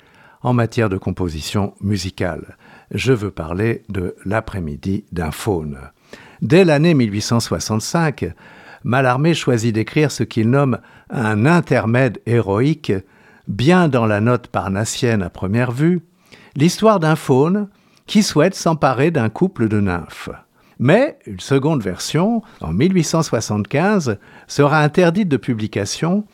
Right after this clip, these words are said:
par le refus d'un des membres du jury, Anatole France, qui profère à la lecture de ce texte : « On se moquera de nous. »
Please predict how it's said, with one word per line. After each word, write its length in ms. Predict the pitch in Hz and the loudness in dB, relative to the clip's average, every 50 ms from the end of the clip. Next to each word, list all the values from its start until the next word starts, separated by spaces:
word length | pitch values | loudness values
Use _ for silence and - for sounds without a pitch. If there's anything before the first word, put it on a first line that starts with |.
| _ - - - - _ _ | _ -20 -20 -20 -20 _ _
par 160 | - 175 180 | 4 4 6
le 100 | 190 185 | 6 6
refus 420 | 165 156 151 143 - - 208 214 180 | 6 6 4 2 2 0 -2 0 2
d'un 180 | 175 160 147 | 2 2 2
des 120 | 135 135 127 | 2 2 4
membres 300 | 131 165 185 151 127 117 | 4 2 2 2 0 0
du 160 | 101 101 98 | -2 -4 -6
jury, 420 | - 104 95 87 101 117 143 143 - | -4 -4 -2 0 0 0 -2 -2 -4
Anatole 440 | - 110 107 110 104 - - 110 98 | -4 -2 -2 -2 -2 -2 -2 -4 -4
France, 520 | - - - 104 87 82 90 - - - - - - - - - - - - _ _ - | -4 -6 -6 -6 -6 -8 -8 -12 -12 -12 -12 -14 -18 -20 -20 -20 -20 -20 -20 _ _ -4
qui 140 | - 131 117 | -2 -2 -2
profère 640 | - - 151 143 - - 202 208 208 185 160 123 113 | 0 0 0 0 0 2 4 4 6 6 4 4 2
à 80 | 117 | 0
la 140 | 113 110 113 | 0 2 0
lecture 340 | 113 107 - - - 117 101 | 0 -2 -2 -2 -2 -2 -2
de 80 | 95 92 | -2 -4
ce 160 | - - 90 | -4 -6 -6
texte : « 460 | - - 135 175 190 - - - 120 101 - - _ _ _ _ _ _ _ - | -4 -4 -4 -4 -4 -6 -8 -8 -8 -8 -8 -10 _ _ _ _ _ _ _ 2
On 160 | 170 175 151 | 2 2 2
se 160 | - - 135 | 2 0 -2
moquera 600 | 107 92 117 175 180 - 135 92 78 139 180 202 | 0 2 2 0 0 0 -2 -2 -2 0 -2 -2
de 140 | 127 107 104 | -2 -2 -2
nous. » 260 | 123 170 220 233 151 | 0 0 0 0 -2